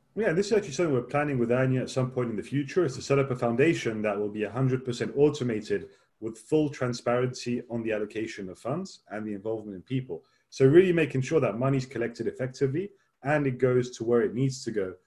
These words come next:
without all these kind of, as you said, middle layers skimming off, right? So j-, just to come back to, like, the design company areas, products being the next one, if I had to, like, talk about giving as a product, I would say it's an experience, both for the person giving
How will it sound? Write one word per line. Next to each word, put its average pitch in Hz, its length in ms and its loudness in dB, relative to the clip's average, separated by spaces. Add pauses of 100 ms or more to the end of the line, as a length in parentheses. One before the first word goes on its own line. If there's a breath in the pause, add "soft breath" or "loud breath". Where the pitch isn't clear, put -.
(220)
without 131 260 4
all 131 80 6
these 120 140 -2
kind 120 160 -2
of, 107 80 0
as 107 60 -2
you 107 140 -6
said, 98 60 -6
middle 117 320 -2
layers 87 460 -4
skimming 107 500 -6
off, - 240 -10
right? 80 180 -16 (580 soft breath)
So 170 200 4
j-, 143 160 -4 (100)
just 220 240 2
to 277 60 -6
come 254 160 0
back 233 140 2
to, 185 80 -4
like, 143 180 0
the 113 300 2 (520)
design 117 300 -4
company 110 420 -6
areas, 117 540 0 (500)
products 135 380 0
being 110 200 -2
the 104 120 0
next 117 280 -6
one, 90 220 -6 (400 loud breath)
if 120 160 -4
I 170 80 4
had 208 100 2
to, 180 100 0
like, 139 220 0 (240)
talk 139 260 6
about 113 220 -4
giving 117 360 0
as 104 100 -4
a 98 40 -2
product, 160 580 -2
I 113 80 0
would 120 180 2
say 151 160 2
it's 139 160 0
an 127 80 6
experience, 120 640 2
both 131 240 2
for 127 80 0
the 113 60 0
person 104 340 -6
giving 143 400 -4